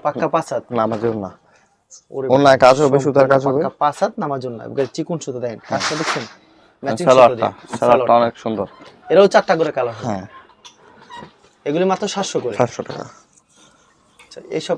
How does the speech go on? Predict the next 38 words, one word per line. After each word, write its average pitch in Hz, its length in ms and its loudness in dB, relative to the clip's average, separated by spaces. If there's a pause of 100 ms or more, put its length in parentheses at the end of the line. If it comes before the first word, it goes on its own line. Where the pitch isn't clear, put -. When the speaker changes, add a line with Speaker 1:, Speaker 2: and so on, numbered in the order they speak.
Speaker 1:
কাপড়ের 156 380 -4
মানগুলি 151 360 -2
খুবই 147 240 -4
ভালো, 131 140 -4 (120)
গুণগত 131 300 -6 (120)
মান। 127 120 -8 (1000)
এগুলি 135 180 -2
মাত্র 143 220 -8 (120)
সাতশো - 300 -10
করে 139 180 -2
পেয়ে 143 160 -2
যাচ্ছেন 156 280 -10
এবং 135 100 -6 (100)
চারটা 143 280 -6
করে 135 180 -4
কালার 127 240 -4
পেয়ে 143 160 0
যাবেন। 165 180 -4 (480)
ভিডিও 135 260 0
স্ক্রিনে 143 240 -6
যে 139 120 -4
নাম্বার 143 240 -4
আছে, 147 200 -8
এই 139 60 -2 (140)
এবং 135 120 -4 (100)
WhatsApp 131 380 -4
নাম্বার 147 200 -6
অ্যাড 165 180 -8
করে 143 120 -2 (100)
ভিডিও 139 200 -4
কল 135 160 -4
দিলে 160 120 -2
প্রত্যেকটা 139 480 -10
কালেকশন 139 320 -10
দেখে 175 160 -6
দেখে 131 140 -6
নিতে 117 160 -8
পারবেন। 104 180 -10